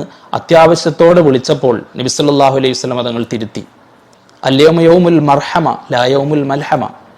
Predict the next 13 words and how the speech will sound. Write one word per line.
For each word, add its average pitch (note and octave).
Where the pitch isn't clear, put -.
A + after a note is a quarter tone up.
ഇന്ന് C3
പ്രതികാരത്തിൻ്റെ C#3+
അല്ല, A2+
ഇന്ന് F#3
കാരുണ്യത്തിൻ്റെ E3+
ദിവസമാണ്. A#2
"ഇദ്ഹബു D3+
അൻതുമു D#3
തുലഖാ", B2+
നിങ്ങളെല്ലാവരും C#3+
സർവ്വസ്വതന്ത്രരായി E3+
പോയിക്കൊള്ളൂ D#3
എന്ന് C#3